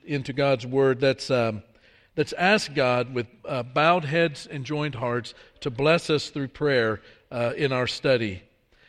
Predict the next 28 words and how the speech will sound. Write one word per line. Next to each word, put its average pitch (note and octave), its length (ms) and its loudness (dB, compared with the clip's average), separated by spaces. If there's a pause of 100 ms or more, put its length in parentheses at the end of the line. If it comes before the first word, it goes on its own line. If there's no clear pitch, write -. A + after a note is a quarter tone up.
(200)
Father, D#3+ 300 4
we're C3+ 80 0
grateful D3 400 2
for C#3+ 160 -4
this C3 220 -4
day. F#2 320 -4 (1900)
We're C3+ 160 2
grateful C#3 440 4
for C#3 160 2
the, B2+ 200 0
for - 180 -2
the C#3+ 140 2
hour C3 540 2
and C#3+ 160 -6
the C3 80 -2
moment C3 540 -2 (960)
in B2+ 160 -6
which C3+ 220 -2
we C3+ 220 -2
are B2+ 180 0
given B2+ 600 0 (840)
time D3+ 440 2
not, E3+ 380 2
not E3+ 300 0
to, F3 160 2
to E3+ 180 -8
speed D#3 520 -4
over E3 600 2